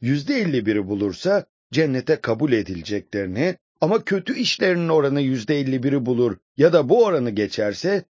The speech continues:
cehenneme gönderileceklerini düşünürler. İyi işlerin kötü işlerden ağır basması ya da sevapların günahları silmesi gibi bir sistem,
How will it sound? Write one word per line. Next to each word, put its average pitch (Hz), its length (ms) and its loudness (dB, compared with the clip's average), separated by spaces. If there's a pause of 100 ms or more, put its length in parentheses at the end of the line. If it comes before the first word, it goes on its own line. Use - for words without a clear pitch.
(120)
cehenneme 190 580 0
gönderileceklerini 120 1080 0
düşünürler. 95 760 -8 (420)
İyi 220 280 -2
işlerin 165 440 0
kötü 147 320 0
işlerden 120 540 2
ağır 120 380 4
basması 104 720 0 (200)
ya 135 160 4
da 131 100 6
sevapların 127 680 4
günahları 113 520 0
silmesi 123 500 -4
gibi 127 280 -2
bir 104 80 -4
sistem, 156 520 -2